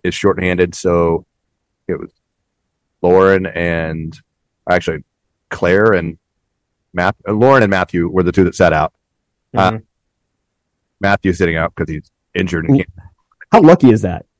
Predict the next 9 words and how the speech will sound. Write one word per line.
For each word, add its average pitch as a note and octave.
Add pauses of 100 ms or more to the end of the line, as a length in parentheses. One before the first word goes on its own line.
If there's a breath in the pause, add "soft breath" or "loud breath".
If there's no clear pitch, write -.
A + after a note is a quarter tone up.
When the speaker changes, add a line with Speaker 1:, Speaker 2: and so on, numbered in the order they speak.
(920)
Speaker 1:
that, G2+ (480)
that G2+
they F#2+
needed F#2+
to F2+
sit F2+
someone F2
out? F#2
Speaker 2:
Yeah. D#3